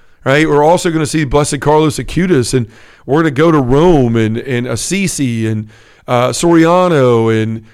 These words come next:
Laciano and, and Loreto and Pompeii and Isle of Capri and Orvieto and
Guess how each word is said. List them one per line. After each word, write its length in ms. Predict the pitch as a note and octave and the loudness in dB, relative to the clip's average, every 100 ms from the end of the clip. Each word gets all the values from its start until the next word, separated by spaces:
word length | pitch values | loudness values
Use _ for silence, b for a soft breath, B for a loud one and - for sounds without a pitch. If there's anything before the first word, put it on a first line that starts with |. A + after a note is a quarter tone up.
| b b | b b
Laciano 880 | C3+ D#3+ - D#3+ E3+ F3 C#3+ B2+ A#2 | -2 -2 0 0 0 2 2 2 0
and, 120 | A#2+ | -2
and 320 | B2+ A#2+ A#2 | -6 -6 -4
Loreto 640 | A2+ A#2+ F3 F#3 F3+ F3+ C3+ | -2 2 4 4 2 2 0
and 120 | G#2 | -2
Pompeii 600 | D3 D#3+ C#3+ E3 F3 E3+ | -2 0 0 0 2 0
and 100 | A#2+ | -2
Isle 280 | C#3+ E3+ E3+ | -4 -2 -2
of 100 | C3 | -2
Capri 560 | A#2+ - F3 F#3 F#3+ | -6 -4 -2 -2 0
and 100 | C3 | -2
Orvieto 840 | A#2 C#3+ C3 F3 F3 G3 F3+ F3+ | -2 -2 0 -2 0 0 2 2
and 120 | C#3+ | 0